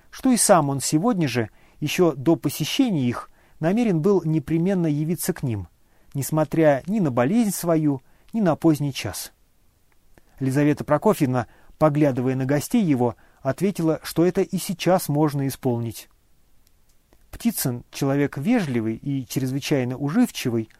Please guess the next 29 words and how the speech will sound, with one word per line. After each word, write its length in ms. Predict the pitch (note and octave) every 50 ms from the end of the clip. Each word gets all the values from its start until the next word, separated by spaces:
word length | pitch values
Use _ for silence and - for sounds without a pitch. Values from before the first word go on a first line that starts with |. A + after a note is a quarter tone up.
| _ _ _ _ _ _ _
очень 420 | - G#3+ A#3+ G3+ - - C#3+ C3+ B2+
вскоро 420 | - - - - A3 E3+ C#3 C#3
встал 480 | - - - - B3+ B3+ A#3+ G#3 E3+ - -
и 240 | G3 G3+ G#3+ F#3+ -
отретировался 1000 | - D#3 - - D3+ C#3 - D3+ C#3+ C#3+ C#3+ D#3 F3+ F#3 E3 - - D3+ C#3+ B2+ -
во 180 | - B2+ C#3 C3
флигель 440 | - - D3 D#3 C3+ B2 C#3+ C3 -
к 100 | - -
Лебедеву, 560 | B2 A#2 G#2+ G2+ G#2+ G#2 A2+ G2+ G#2+ G2 - _ _ _ _ _ _ _ _ _ _ _ -
весьма 480 | B2 C3 - - D3+ D3 C#3 B2 B2
желая 480 | - A2+ C3+ D3 D#3 F3+ F#3 E3+ C3+ C3
увести 440 | B2+ C3+ B2+ C#3+ C3 - - E3 D#3
с 60 | -
собой 360 | - C#3+ C3 B2 C#3 C#3 C3
и 80 | C3+ D3
самого 480 | - - D#3 D#3+ D#3+ D3+ B2+ A#2 A2+
Лебедева. 580 | A2 C3 A#2+ B2 G#2 A2+ G#2 A2+ A2 G2+ F#2+ - _ _ _ _ _ _ _ _ _ _ _ _ _ _ _ _ _ _ _
Тот 220 | - A3 A#3 -
обещал 400 | E3+ C#3+ D3 D3 - F#3+ F#3+ F3+
прийти 320 | - - D#3+ D#3+ - - F#3+
скоро. 520 | - - - - A2+ G#2+ G2 F#2 F2+ - _ _ _ _ _ _ _ _ _ _ _ _ _ _ _ _ _ _ _ -
Тем 180 | - D3+ C#3+ C#3
временем 460 | D3+ D#3 D3+ D3 C#3 C#3+ C#3+ C#3+ B2+ -
Варя 520 | D3 A#2 D#3 F#3 G3 F3 C3+ A#2+ G#2+ - _ _ _ _ _ -
разговорилась 840 | - C3 C3 B2 B2 C#3+ C#3+ D3 D3 C#3+ C3 B2+ B2+ A#2 - - - -
с 120 | C#3+ A2+
девицами 540 | A2 B2+ D#3 F3 A#3+ - - - C#3+ B2+ B2
и 140 | C3 D#3+ G3+
осталась. 600 | A3+ G3+ - - - B2 G#2+ G2 F#2+ - - -